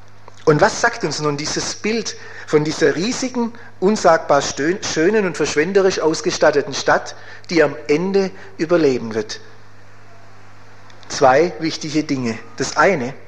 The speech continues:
Gott betreibt beim Bau seiner Gemeinde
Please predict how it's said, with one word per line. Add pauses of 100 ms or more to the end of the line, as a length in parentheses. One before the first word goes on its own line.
(520)
Gott
betreibt
beim
Bau
seiner
Gemeinde